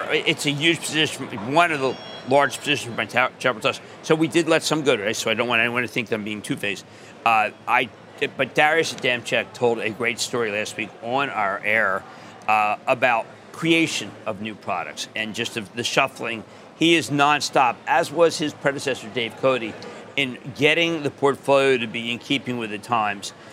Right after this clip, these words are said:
Uh, I disagree with that pricing analysis. I think that Honeywell is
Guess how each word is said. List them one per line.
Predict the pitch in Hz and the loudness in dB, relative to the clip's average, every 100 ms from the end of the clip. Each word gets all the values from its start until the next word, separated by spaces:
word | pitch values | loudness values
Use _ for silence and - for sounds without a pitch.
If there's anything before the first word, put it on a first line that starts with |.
| - - | -8 0
Uh, | 117 113 | 2 4
I | 123 135 | 2 2
disagree | 143 - 113 147 | 0 -2 0 0
with | 127 | 2
that | 123 107 | 0 0
pricing | - 127 - 123 | 0 0 -2 -4
analysis. | 117 113 107 - 110 - - - - | 0 0 0 -6 -8 -10 -14 -6 0
I | 120 | 0
think | - 127 - | 0 -4 -2
that | 117 | -2
Honeywell | 120 131 120 123 123 117 110 92 | 0 0 2 2 4 2 0 -4
is | 110 110 - | -6 -6 -8